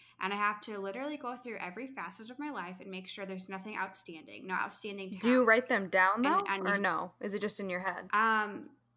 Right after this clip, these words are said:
Speaker 1: a lot of the times it's just in my head, unless I have got a to-do list or something.
Speaker 2: Right.
Speaker 1: I, I will write even something as simple as reply to this person's text. Like, that's as deep as I'll go.
Speaker 2: Right.
Speaker 1: Um, but,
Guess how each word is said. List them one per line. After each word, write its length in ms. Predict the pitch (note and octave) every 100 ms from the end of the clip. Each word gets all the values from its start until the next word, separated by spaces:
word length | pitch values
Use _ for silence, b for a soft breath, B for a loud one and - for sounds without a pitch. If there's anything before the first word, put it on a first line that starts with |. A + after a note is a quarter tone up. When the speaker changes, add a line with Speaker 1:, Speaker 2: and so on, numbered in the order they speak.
| _ _ _
Speaker 1:
a 80 | A3+
lot 180 | A3 A#3
of 60 |
the 60 | D#4
times 280 | D4+ D#4 C#4
it's 100 | C4
just 180 | G#3+ A3+
in 60 |
my 120 | G3 F#3
head, 640 | A3 A3+ G3+ F#3 F#3 - _ _ _ _ _ _ _ _
unless 300 | G#3 G#3 G3
I 60 | G3
have 120 | G3
got 140 | F#3+ F#3
a 40 |
to-do 320 | F#3 F#3 F3+
list 240 | F#3 F3+ -
or 40 |
something. 360 | F#3 F3+ F3+ F3+
Speaker 2:
Right. 220 | F3+ F3+
Speaker 1:
I, 100 | -
I 40 | G3+
will 280 | G3+ G#3+ G3
write 300 | F#3+ F#3+ -
even 280 | G#3 G3
something 340 | F#3+ G#3 F#3+ F#3
as 120 | F#3
simple 300 | G3+ F#3+ F#3+
as 300 | F#3+ F3+ F#3
reply 360 | F#3+ F#3 G3 F3+
to 380 | F#3 F#3+ F3+ F#3 -
this 160 | F#3
person's 420 | - F3+ - F3+
text. 420 | - - - - G#3
Like, 240 | F#3 F#3 _ _ _ _ _ _ _ -
that's 400 | G3+ G3 - - - _ _ -
as 220 | G3+ F#3+
deep 180 | F#3+ F#3
as 120 | F#3
I'll 140 | E3+
go. 120 | E3+
Speaker 2:
Right. 180 | E3+ E3+ - G#3 -
Speaker 1:
Um, 440 | F#3+ F3+ E3+ F#3+ F#3
but, 200 | G#3+ G3+